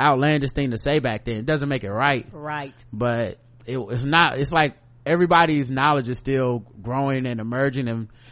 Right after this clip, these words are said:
Speaker 1: especially with the advent of social media, people's voices are starting to be heard, and you're fi-, and you're starting to realize, "Oh, this thing hurts somebody when I say it. I'm not gonna say that anymore."
Speaker 2: Right.
Speaker 1: You know, um,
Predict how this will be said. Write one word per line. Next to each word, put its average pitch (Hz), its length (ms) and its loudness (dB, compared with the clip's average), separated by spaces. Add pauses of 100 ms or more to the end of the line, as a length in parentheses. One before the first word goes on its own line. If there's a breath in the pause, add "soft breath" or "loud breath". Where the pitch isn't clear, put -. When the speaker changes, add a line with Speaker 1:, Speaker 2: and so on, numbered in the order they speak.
(140 loud breath)
Speaker 1:
especially 202 300 2
with 208 120 4
the 165 60 2
advent 165 280 2
of 156 60 -2
social 160 260 -2
media, 175 220 0
people's 180 320 -2
voices 160 400 2
are 160 80 2
starting 151 260 0
to 143 60 -4
be 147 100 -2
heard, 143 140 2
and 139 80 -2
you're 143 80 -2
fi-, 151 280 0
and 135 100 -2
you're 143 80 -2
starting 160 260 0
to 139 60 -2
realize, 139 500 2
"Oh, 147 120 2
this 175 220 2
thing 185 260 -2
hurts 147 300 -4
somebody 139 420 -2
when 123 140 -4
I 107 100 -4
say 127 260 -4
it. 113 80 -4
I'm 131 100 -2
not 139 140 -2
gonna 110 120 -8
say 123 220 -6
that 110 100 -6
anymore." 98 540 -12
Speaker 2:
Right. 147 400 -12 (180)
Speaker 1:
You 131 120 0
know, 123 480 0
um, 113 540 -4